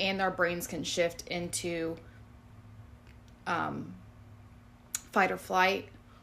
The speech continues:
or they can go straight to a manic state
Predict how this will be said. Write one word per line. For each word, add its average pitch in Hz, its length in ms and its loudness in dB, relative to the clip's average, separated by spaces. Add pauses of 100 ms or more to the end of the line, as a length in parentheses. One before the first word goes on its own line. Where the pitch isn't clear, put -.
(200)
or 180 260 6
they 170 160 4
can 175 220 -4
go 165 220 2
straight - 500 -2
to 156 500 -2 (560)
a 175 100 0
manic 156 540 0
state 214 500 2